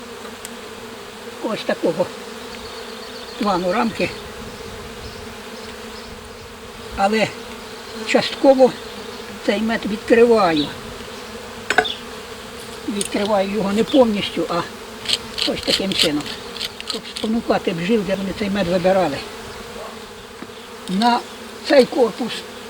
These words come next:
ставлю ще один корпус, в якому рамки є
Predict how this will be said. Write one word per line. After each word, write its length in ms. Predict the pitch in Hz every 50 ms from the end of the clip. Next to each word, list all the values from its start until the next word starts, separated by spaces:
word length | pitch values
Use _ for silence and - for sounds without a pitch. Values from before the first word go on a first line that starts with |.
| - - - - - - - - - - - -
ставлю 440 | - - - 254 233 214 220 220 -
ще 200 | - - 294 214
один 260 | 196 285 - 226 247
корпус, 400 | - - 254 240 - - 320 - - - 226 226 - - - - - - - - - - - - - - - - - - - - - - - - - 285
в 160 | 180 156 180
якому 500 | 220 - - 339 269 247 233 240 247 - - - - - - - - - - - - - - -
рамки 460 | 240 220 180 240 240 240 - - 269
є 280 | 233 220 220 233 240 190